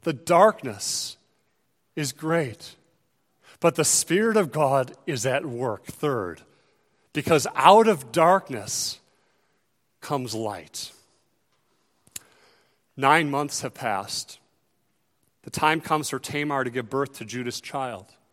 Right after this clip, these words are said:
They find out there are twins. There were no ultrasounds then. They were surprised. People today can still be surprised, can't they?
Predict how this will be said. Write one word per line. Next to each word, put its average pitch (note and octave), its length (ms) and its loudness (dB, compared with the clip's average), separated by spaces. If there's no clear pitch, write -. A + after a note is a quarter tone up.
They B2+ 80 -10
find C#3 320 2
out A#2+ 200 0
there B2 140 -4
are B2 100 -4
twins. - 960 -8
There G2+ 100 -12
were G#2+ 100 -8
no B2 240 -2
ultrasounds A#2 720 -4
then. A#2 320 -8
They G2 80 -10
were G#2 80 -8
surprised. B2 720 -2
People C3 240 -6
today D3 300 0
can C#3 140 -10
still G3+ 180 -6
be A#2+ 120 -4
surprised, F2 420 -8
can't A#2+ 200 -8
they? E2+ 140 -10